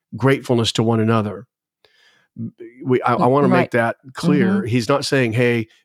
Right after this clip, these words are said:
Speaker 1: be grateful to your husbands and to your wives."
Speaker 2: Mm-hmm.
Speaker 1: But there's something about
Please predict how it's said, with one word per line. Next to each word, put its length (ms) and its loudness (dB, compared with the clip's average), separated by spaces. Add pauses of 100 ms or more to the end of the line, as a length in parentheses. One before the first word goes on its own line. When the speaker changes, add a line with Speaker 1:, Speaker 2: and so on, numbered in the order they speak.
Speaker 1:
be 120 2
grateful 460 0
to 100 -4
your 140 0
husbands 400 0
and 120 -6
to 80 -6
your 120 -4
wives." 540 0
Speaker 2:
Mm-hmm. 100 -2 (520)
Speaker 1:
But 120 -4
there's 220 0
something 640 0
about 760 -4